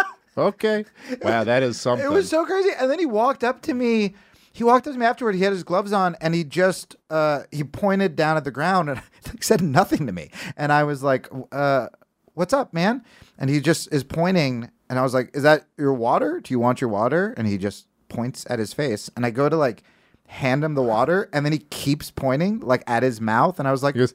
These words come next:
Speaker 2: "Feed it
Speaker 1: "Oh."
Speaker 2: to me, funny boy.
Speaker 1: <laughs>
Speaker 2: Feed, feed me my water."
Speaker 1: <laughs> I just was like,
Speaker 2: Yes.
Speaker 1: so, it was, uh,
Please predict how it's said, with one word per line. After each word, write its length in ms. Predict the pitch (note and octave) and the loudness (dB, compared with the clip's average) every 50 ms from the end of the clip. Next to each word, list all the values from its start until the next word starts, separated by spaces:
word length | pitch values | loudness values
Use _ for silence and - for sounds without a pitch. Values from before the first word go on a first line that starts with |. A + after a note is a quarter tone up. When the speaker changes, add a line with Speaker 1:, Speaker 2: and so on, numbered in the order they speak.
| _ _ | _ _
Speaker 2:
"Feed 380 | _ - - - - G3+ G#3+ G3 | _ -18 -14 -4 -2 0 2 2
it 60 | E3 D#3 | 2 0
Speaker 1:
"Oh." 220 | D3+ E3+ D#3 - | 0 0 2 2
Speaker 2:
to 100 | D3 C#3+ | 0 0
me, 200 | C3 C3 C3 B2 | 0 0 0 0
funny 420 | - - - C#3+ C#3 C3+ C3+ C3+ | 0 0 0 0 0 0 0 0
boy. 300 | B2 C3 C#3 C3+ C#3+ D#3 E3+ F3+ - - - - A#3 - - A3+ | 0 2 2 2 2 2 0 -2 -8 -16 -10 -10 -10 -8 -8 -12
Speaker 1:
<laughs> 280 | A3 - - - - - - F4+ E4 - F#4+ | -12 -12 -12 -16 -14 -10 -6 -6 -4 -4 -2
Speaker 2:
Feed, 280 | G4 G4+ G4+ G4 F4+ - | 0 2 2 2 0 -2
feed 720 | - C#4 - - - - - - - G#3 G#3 G3+ F3 E3 | -8 -16 -16 -16 -16 -16 -8 -2 0 2 2 2 0 0
me 200 | E3+ F3+ F3 E3+ | 0 2 2 2
my 240 | D#3+ D#3 D3+ C#3+ C#3 | 2 2 2 2 4
water." 600 | C3+ C3+ C3+ C3 B2+ A#2+ - - A2 G2 F2 - - - | 4 4 4 2 2 0 0 0 0 0 0 -2 -2 -2
Speaker 1:
<laughs> 40 | - - - C5 C5+ - - - - G#4 G#4+ - G4 G4 - - _ _ _ _ _ - - - A4+ - - | -2 0 0 0 0 0 -4 0 0 -2 0 0 -4 -6 -6 -8 _ _ _ _ _ -6 -6 -6 -6 -4 4
I 100 | - G4+ - | 4 4 4
just 280 | - - - F4+ F#4 F#4+ | 4 -4 -4 -4 -2 0
was 220 | G4+ F#4+ - - | -2 -2 -2 0
like, 220 | - F4 - - - - - - | -2 -2 -2 -2 -10 -8 -6 0
Speaker 2:
Yes. 220 | A#2+ - G#2+ - | 4 4 4 2
Speaker 1:
so, 220 | - - - - F#4+ F#4 D#4+ E4 F4 F4+ | 0 -6 -4 0 2 2 2 2 0 -2
it 500 | - E4 C#4 A3 - F#4+ F4 C4+ C#4 D#4 | -4 -6 -10 -6 -4 -4 -4 -2 -2 0
was, 220 | C#4+ C#4+ D4+ D4+ | 2 2 2 2
uh, 40 | D4+ | -2